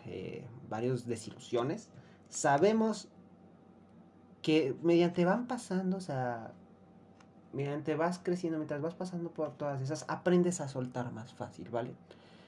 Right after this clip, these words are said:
Ya no, ya no es muy difícil para ti amar con esa pasión y esto y lo otro, pero una de las ventajas que te da es que te da una coraza en tu corazoncito, ¿me entiendes? Puedes seguir avanzando,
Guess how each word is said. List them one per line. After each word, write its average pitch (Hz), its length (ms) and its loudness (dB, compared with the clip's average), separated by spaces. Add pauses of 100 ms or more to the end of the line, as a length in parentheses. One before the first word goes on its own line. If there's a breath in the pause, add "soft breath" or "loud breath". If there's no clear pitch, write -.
(440 loud breath)
Ya 175 200 10
no, 151 260 2 (140)
ya 180 140 6
no 233 180 2
es 175 100 -2
muy 226 140 6
difícil 220 340 0
para 151 240 4
ti 165 100 2
amar 165 300 2
con 156 160 -2
esa 143 180 -6
pasión 123 300 -4
y 127 60 -2
esto 120 160 -8
y 104 40 -6
lo 101 60 -6
otro, - 220 -8 (280 loud breath)
pero 151 140 8
una 214 140 10
de 247 120 6
las 127 140 2
ventajas 170 400 -2
que 165 100 -4
te 127 100 -4
da 139 60 2
es 175 80 -4
que 185 140 -6
te 170 180 -2
da 131 100 2
una 170 220 0
coraza 123 460 -2
en 101 140 -10
tu - 100 -16
corazoncito, 101 640 -10
¿me 92 80 -12
entiendes? 120 480 -4 (720 loud breath)
Puedes 185 440 10 (140)
seguir 147 420 4
avanzando, 156 680 6